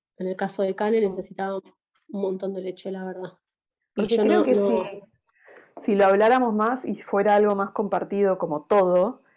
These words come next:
Speaker 2: terminaríamos también generando más red de quizás no recurrir al banco, sino como que, ah, tenés alguna conocida que bla, bla, bla, ¿no? Como más red directa.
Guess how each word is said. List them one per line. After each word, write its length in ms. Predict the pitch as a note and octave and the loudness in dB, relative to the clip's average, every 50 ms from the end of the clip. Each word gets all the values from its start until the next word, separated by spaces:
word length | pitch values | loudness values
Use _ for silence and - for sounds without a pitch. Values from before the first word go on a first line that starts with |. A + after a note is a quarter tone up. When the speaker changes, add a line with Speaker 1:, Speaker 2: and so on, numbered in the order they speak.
| _ _ _ _ _ _ _ _ _ | _ _ _ _ _ _ _ _ _
Speaker 2:
terminaríamos 760 | _ G3 F#3 F#3 F#3+ F#3+ F#3 F#3 F3+ F#3 G#3 A3 A3 A3+ A3 - | _ -2 -2 0 -2 0 0 0 2 2 2 2 2 0 -2 -4
también 280 | G3+ F#3 F#3+ G3+ G#3 | -6 -6 -4 -6 -4
generando 380 | G3+ G#3 G3 F#3 F#3+ G3 G#3 G3+ | -4 -4 -4 -4 -4 -2 -2 -2
más 140 | G3 F#3+ F#3+ | -2 -2 -2
red 220 | G3+ G3+ G3+ G#3+ G#3 | 0 0 0 0 2
de 180 | G3 A3 G3+ | 0 0 -2
quizás 460 | - F3+ F3 - F3+ F3+ - _ _ - | -2 -6 -10 -10 -12 -12 -12 _ _ -10
no 340 | F#3 F#3 F#3+ G3 G3 G3 F#3 | -8 -6 -4 -2 0 0 0
recurrir 380 | F#3+ F#3 F3 - F3 F#3+ G3+ | -2 -2 -4 -4 -4 -2 0
al 100 | G3 F#3 | 0 2
banco, 400 | F#3 G#3 G#3+ G3+ F#3+ E3+ E3+ E3+ | 2 0 0 0 -2 -4 -6 -6
sino 260 | E3+ - F3+ E3+ F3+ F3 | -6 -6 -8 -8 -6 -6
como 220 | G3+ F#3 F#3 E3+ | -4 -4 -4 -4
que, 100 | D#3+ E3 | -2 0
ah, 280 | F3 F3 F#3 F3 - - | 0 2 0 0 -2 -6
tenés 320 | - F3+ F3 F#3 G3 - - | -8 -6 -6 -8 -8 -6 -6
alguna 440 | G3 F#3 F#3 F#3+ G3 G3 G3+ G3+ F#3+ | -6 -4 -4 -4 -4 -4 -4 -4 -4
conocida 1000 | G3 F3+ F3+ F3+ F#3 - _ G#3 G3 G3 G3 F#3+ G#3 G3 G3 G3 F#3+ F#3 F#3 _ | -4 -6 -6 -6 -10 -10 _ -8 -6 -6 -4 -2 0 0 0 0 -2 -4 -8 _
que 320 | - G3 F#3+ F#3+ G3 G3 | -6 -4 -2 -2 -2 -2
bla, 200 | F#3 F#3 F#3 F3+ | -2 -2 -2 -2
bla, 140 | F3+ F3+ F3 F3+ | 0 -2 0 -2
bla, 180 | F#3+ F#3+ F#3 | -2 -2 -4
¿no? 240 | F#3 F#3 G3 A#3 B3+ | -4 -4 -4 -4 -4
Como 200 | B3+ A3+ G3 F3 F3+ | -6 -6 -6 -4 -4
más 200 | F#3 G3 G#3 - | -4 -4 -4 -4
red 300 | G#3+ G3+ G3+ G3+ G#3 G3 | -2 0 0 0 0 -2
directa. 720 | F#3 F3 D#3 F3 E3+ G#3 G3 G3 - _ - C3+ - | -4 -6 -6 -2 -2 -2 -2 -2 -6 _ -16 -16 -16